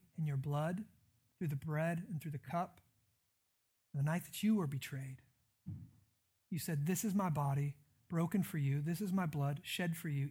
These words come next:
Eat it and drink it in remembrance of me." And so we come this morning and we want,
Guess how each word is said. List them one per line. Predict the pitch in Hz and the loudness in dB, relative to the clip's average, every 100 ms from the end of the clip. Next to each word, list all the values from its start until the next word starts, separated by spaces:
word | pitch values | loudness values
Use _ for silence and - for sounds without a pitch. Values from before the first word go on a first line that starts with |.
| - | 2
Eat | 190 202 | 4 4
it | 202 | 2
and | 180 151 | 0 0
drink | 165 170 170 | 2 2 0
it | 160 - | -4 -4
in | 151 143 | -2 0
remembrance | 151 165 190 180 - | 2 2 2 2 -2
of | 139 | 0
me." | 131 127 - - - _ - | 2 0 -4 -16 -20 _ -8
And | 160 | -4
so | 160 | 0
we | 170 208 | 2 0
come | - 196 202 196 185 | 0 0 2 2 0
this | 170 175 | -2 0
morning | 170 185 196 190 - - - | 2 4 2 2 -4 -16 -2
and | 156 | 2
we | 175 | 4
want, | 202 180 | 4 0